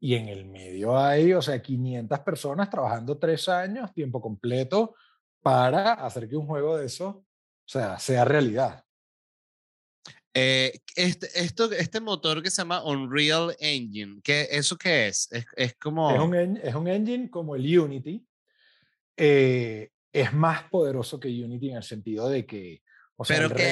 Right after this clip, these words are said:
Speaker 1: rendering
Speaker 2: es?
Speaker 1: en
Speaker 2: ¿Es un,
Speaker 1: tiempo
Speaker 2: es un
Speaker 1: real
Speaker 2: programa? O sea, es algo que
Speaker 1: es,
Speaker 2: tú
Speaker 1: es un programa
Speaker 2: instalas en
Speaker 1: como
Speaker 2: la compu-,
Speaker 1: Unity.
Speaker 2: en la computadora.
Speaker 1: Exacto. Tú lo instalas y tiene un montón de módulos con los cuales tú puedes hacer desde juegos dos D, tipo choro, a juegos tres D,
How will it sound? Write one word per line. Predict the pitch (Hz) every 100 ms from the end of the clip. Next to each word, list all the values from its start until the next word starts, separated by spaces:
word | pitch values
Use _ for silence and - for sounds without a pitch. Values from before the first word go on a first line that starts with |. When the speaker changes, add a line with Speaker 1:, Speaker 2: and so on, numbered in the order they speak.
| 160
Speaker 1:
rendering | 170
Speaker 2:
es? | 185
Speaker 1:
en | 156
Speaker 2:
¿Es | 160
un, |
Speaker 1:
tiempo | 180 185
Speaker 2:
es | 156
un | 160
Speaker 1:
real | 190 180
Speaker 2:
programa? | 196 190 196 156 113
O | 113
sea, | 143
es | 143
algo | 151
que | 165
Speaker 1:
es, | 160
Speaker 2:
tú | 139
Speaker 1:
es |
un | 170
programa | 190 180 160 170
Speaker 2:
instalas | 170
en |
Speaker 1:
como |
Speaker 2:
la | 156 151
compu-, | 131 117
Speaker 1:
Unity. | 104 127
Speaker 2:
en |
la | 123
computadora. | 117 117 117 123 131 113 98
Speaker 1:
Exacto. | 90 104 - -
Tú |
lo | 127
instalas | 151 - 165 196 262 254 - _ _ _ _ _
y | 165 160 226
tiene | - 156 131
un | 139
montón | 151 151 147
de | 160
módulos | 160 160 180 196
con | - 127
los | -
cuales | 120 110 131
tú | 151
puedes | 123 110
hacer | 139 135 123
desde | 151 135
juegos | - 113 139
dos | 135 147 131
D, | 139 139 156 -
tipo | 120 101
choro, | - 135 117 156 160 _ - _
a | 135 123 165
juegos | 143 123 123 127
tres | 147 135
D, | 151 147 180